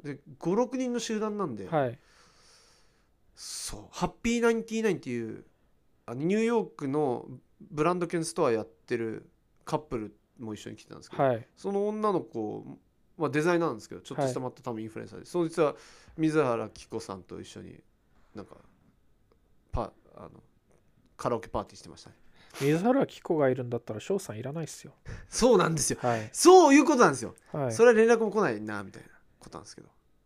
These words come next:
Speaker 1: いや、でも、高円寺のディープなスポットとか、中野のディープなスポットとか、僕は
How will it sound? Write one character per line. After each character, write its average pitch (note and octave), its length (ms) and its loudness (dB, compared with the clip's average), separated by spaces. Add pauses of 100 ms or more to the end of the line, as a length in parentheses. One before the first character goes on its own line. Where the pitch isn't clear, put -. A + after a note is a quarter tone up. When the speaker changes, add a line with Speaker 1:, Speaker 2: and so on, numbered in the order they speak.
(340)
Speaker 1:
い - 60 -2
や、 E3 40 2
で D#4 180 6
も、 D4 200 4
高 C#4+ 280 4
円 C4 120 2
寺 G#3+ 100 -4
の F#3+ 220 -4
デ G3+ 140 0
ィ - 20 2
ー - 80 -6
プ A3 60 -2
な F3 100 2
ス - 80 -6
ポ G3+ 80 -8
ッ G3 40 -4
ト - 120 -10
と E3 100 -6
か、 D#3+ 60 0
中 F3 260 0
野 A3 180 -2
の G#3 60 -4
デ G#3 80 -2
ィ A#3+ 60 2
ー - 60 -10
プ F#3+ 60 -4
な C3+ 120 0
ス - 80 -12
ポ F3 100 -6
ッ - 40 0
ト - 120 -18
と A#2+ 80 -4
か、 A2+ 80 -8
僕 C#3 320 -4
は G3 320 2